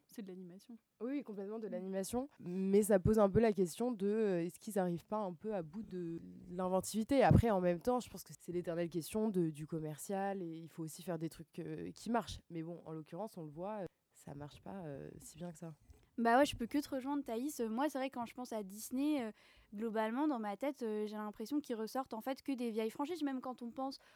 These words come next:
Speaker 3: au Marvel, euh, et cetera, enfin, oh là, aux gros films qui sont sortis. Arthur, tu les citais, c'est quoi ? C'est les Gardiens de la Galaxie trois,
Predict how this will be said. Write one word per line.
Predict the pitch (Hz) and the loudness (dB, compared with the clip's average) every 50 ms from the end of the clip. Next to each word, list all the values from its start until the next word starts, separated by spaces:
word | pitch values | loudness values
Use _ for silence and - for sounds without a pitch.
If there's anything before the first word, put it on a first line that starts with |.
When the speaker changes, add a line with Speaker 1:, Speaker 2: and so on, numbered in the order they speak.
| - - - | -14 -4 -2
Speaker 3:
au | 240 | 0
Marvel, | 226 226 233 226 233 226 254 254 269 277 277 269 240 | 2 2 2 0 0 0 2 2 4 2 2 2 0
euh, | 220 214 214 214 214 214 214 214 - | 0 0 0 0 0 -2 -2 -4 -4
et | 254 233 - - | -6 -8 -10 -10
cetera, | - 220 196 - - | -12 -12 -12 -12 -10
enfin, | - 233 233 214 - - - - - | -6 -6 -6 -6 -8 -16 -14 -4 -2
oh | 233 | 2
là, | 240 254 277 254 | 4 4 4 4
aux | 226 220 | 2 -2
gros | 202 190 - 226 254 262 254 | -6 -8 -6 -2 -2 -2 -2
films | - - 262 269 | -4 -4 -4 -4
qui | - 240 214 | -4 -4 -10
sont | 220 | -8
sortis. | 190 247 240 _ - 330 330 302 | -8 -8 -8 _ -8 -6 -4 0
Arthur, | 240 233 220 - - 285 | -2 -2 -2 -4 -12 -14
tu | - - 226 | -12 -10 -10
les | 214 214 214 | -8 -8 -8
citais, | - 269 - 339 330 320 - | -8 -8 -4 -4 -4 -4 -2
c'est | - 226 | -4 -6
quoi ? | - - 226 233 | -4 -4 -6 -6
C'est | - 240 220 | -6 -8 -8
les | 220 | -6
Gardiens | 202 214 214 226 220 | -4 -6 -6 -6 -6
de | 220 220 | -8 -6
la | 214 | -6
Galaxie | 202 214 214 208 214 208 - - 233 196 | -6 -6 -6 -6 -6 -8 -10 -10 -14 -14
trois, | - - - 269 277 294 311 | -12 -8 -2 0 2 2 2